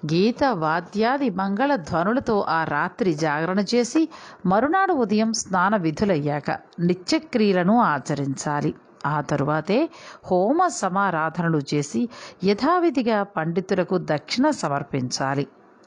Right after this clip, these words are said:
అలా వైకుంఠ చతుర్దశి నాడు పూజలను అర్పించటం విష్ణువుకు ప్రీతికరం.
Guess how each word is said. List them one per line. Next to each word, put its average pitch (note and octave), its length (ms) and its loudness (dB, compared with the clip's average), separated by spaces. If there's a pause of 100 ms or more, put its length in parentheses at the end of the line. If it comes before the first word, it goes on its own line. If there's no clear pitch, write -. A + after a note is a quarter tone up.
(120)
అలా D3 400 0 (340)
వైకుంఠ E3+ 480 0
చతుర్దశి F#3+ 680 0
నాడు C4 200 2
పూజలను A#3 480 2
అర్పించటం A3+ 640 -2
విష్ణువుకు A#3+ 480 0
ప్రీతికరం. G3+ 680 0